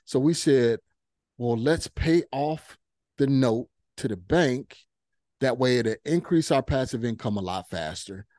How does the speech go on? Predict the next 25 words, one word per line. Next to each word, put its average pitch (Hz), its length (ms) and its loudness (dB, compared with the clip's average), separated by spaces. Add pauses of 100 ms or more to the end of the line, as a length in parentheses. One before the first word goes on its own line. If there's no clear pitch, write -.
(140)
right? 113 340 0 (440)
And 139 120 -2
then 139 140 2
our, 131 280 -2
our, 120 420 -6 (1080)
our 127 160 0
rep 147 220 2
said, 113 320 -2
No, 113 440 -2 (120)
don't 156 340 -2
pay 139 360 0
the 104 140 -8
bank 123 380 -4
note 113 300 -6 (160)
off 120 340 -6
directly. 107 720 -4 (260)
Put - 180 -2
the 123 80 0
money, 113 380 0 (580)
put - 200 0
the 110 120 -4
fifty 190 400 0
thousand 143 420 -2
dollars 87 380 -12 (720)
into 165 580 4